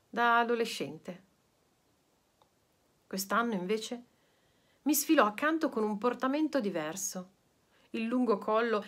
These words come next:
e la camminata sicura la facevano sembrare più alta di quanto non la ricordassi.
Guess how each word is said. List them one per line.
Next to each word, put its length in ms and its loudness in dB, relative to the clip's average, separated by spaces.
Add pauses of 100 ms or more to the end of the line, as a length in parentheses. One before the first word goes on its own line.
(100)
e 100 0
la 120 2
camminata 460 0
sicura 460 0 (160)
la 100 -2
facevano 440 2
sembrare 680 2
più 180 6
alta 460 6 (100)
di 140 -6
quanto 300 -2
non 140 0
la 60 0
ricordassi. 800 -8